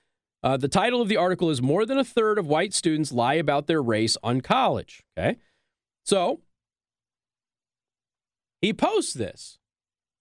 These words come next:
And what he's intending this to be is those white devils lie and steal slots in college from color, <coughs> people of color. Okay?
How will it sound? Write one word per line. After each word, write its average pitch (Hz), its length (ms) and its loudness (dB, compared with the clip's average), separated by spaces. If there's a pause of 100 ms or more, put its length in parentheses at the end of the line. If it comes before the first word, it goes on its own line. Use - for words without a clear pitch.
(140)
And 196 140 2
what 214 100 0
he's 185 140 0
intending 254 640 0
this 208 240 0
to 170 100 0
be 240 440 0
is 120 460 -2 (460)
those 156 260 0
white 175 480 -2
devils 175 640 -2 (240)
lie 151 960 0 (280)
and 147 240 0
steal 311 800 0
slots 226 800 0
in 185 200 -2
college 139 720 -2 (1040)
from 220 340 0 (160)
color, 190 380 0 (260)
<coughs> - 960 -12
people 254 220 0
of 170 100 -2
color. 151 300 0 (880)
Okay? 185 200 2